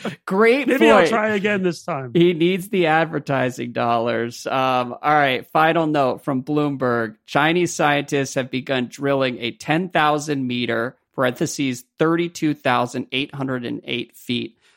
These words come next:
Speaker 2: hole into the Earth's crust as the world's second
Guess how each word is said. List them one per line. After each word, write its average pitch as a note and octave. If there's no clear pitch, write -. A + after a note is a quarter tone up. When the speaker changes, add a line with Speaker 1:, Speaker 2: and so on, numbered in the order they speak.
Speaker 2:
hole G3+
into D3
the C#3
Earth's C#3+
crust A#2+
as C3
the C3
world's C#3
second E3